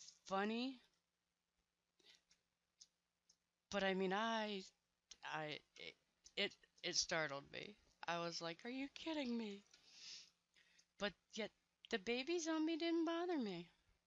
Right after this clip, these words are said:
The one that was upstairs in my room, nah, he didn't bother me whatsoever.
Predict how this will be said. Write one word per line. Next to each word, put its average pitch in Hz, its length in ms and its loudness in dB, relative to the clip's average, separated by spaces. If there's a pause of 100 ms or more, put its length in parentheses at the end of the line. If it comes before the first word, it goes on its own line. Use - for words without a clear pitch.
(1500)
The 208 80 -6
one 233 160 2
that 240 100 0
was 233 140 -4
upstairs 254 560 0
in 254 100 0
my 247 120 -2
room, 254 360 -4 (100)
nah, 180 360 -2
he 208 180 -6
didn't 196 220 -4
bother 165 260 -6
me 165 180 -4
whatsoever. 156 680 -6